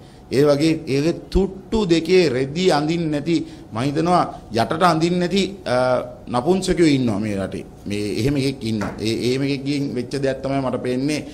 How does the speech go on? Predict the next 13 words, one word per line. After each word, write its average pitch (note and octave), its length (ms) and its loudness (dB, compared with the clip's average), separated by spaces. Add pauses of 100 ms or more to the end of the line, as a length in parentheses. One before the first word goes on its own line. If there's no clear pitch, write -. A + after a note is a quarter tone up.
(220)
සමා C3+ 300 0
වෙන්නේ C3+ 220 0
වචනේ A#2+ 320 -4
කියනකොට D3 240 -4
මම B2+ 220 -2
ඒක A#2 220 -4
කියන්නේ, C3 340 0 (420)
අ, G#2 100 0 (140)
ඒ G2+ 220 -6 (180)
නපුංසකයෝ F3+ 720 2
කියලා F3 220 -2
කියන්නත් D#3 400 0
බෑ. B2 200 0